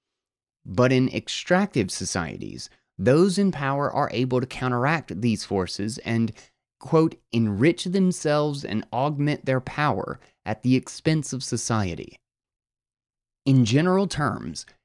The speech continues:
aid flows from inclusive societies to extractive ones. Acemoglu and Robinson told the tragic story of the Congo, which has for centuries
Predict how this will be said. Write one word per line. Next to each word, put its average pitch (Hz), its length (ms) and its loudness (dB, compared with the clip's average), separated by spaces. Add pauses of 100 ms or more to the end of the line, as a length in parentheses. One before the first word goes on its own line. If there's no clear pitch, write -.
(200)
aid 175 420 4
flows 143 580 0 (120)
from 110 180 2
inclusive 170 580 2
societies 92 800 -2 (300)
to 160 320 4
extractive 127 720 0
ones. - 460 -8 (880)
Acemoglu 160 880 4
and 113 160 4
Robinson 107 640 2
told 107 220 0
the 90 40 0
tragic 147 480 2
story 120 400 2
of 110 120 0
the 120 80 -2
Congo, 113 680 0 (280)
which - 160 0
has 123 320 -2
for 127 180 0
centuries - 840 0